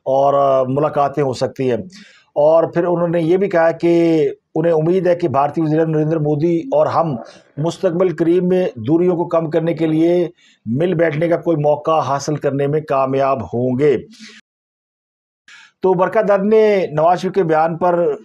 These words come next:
तबसरा भी किया है और उन्होंने अपनी तस्वीर भी शेयर की है एक्सक्लूसिव के नाम से।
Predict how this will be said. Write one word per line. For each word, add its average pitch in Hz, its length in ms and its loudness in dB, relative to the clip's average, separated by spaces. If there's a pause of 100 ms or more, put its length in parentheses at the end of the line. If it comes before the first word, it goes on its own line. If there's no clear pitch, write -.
(120)
तबसरा 175 280 0
भी 190 140 0
किया 156 300 2
है 135 80 -2
और 156 340 0
उन्होंने 170 260 0
अपनी 151 180 -4
तस्वीर 151 340 -2
भी 190 100 -2
शेयर 170 260 2
की 156 200 -2
है 156 100 2
एक्सक्लूसिव 156 440 -2
के 180 120 0
नाम 147 200 0
से। 120 300 -2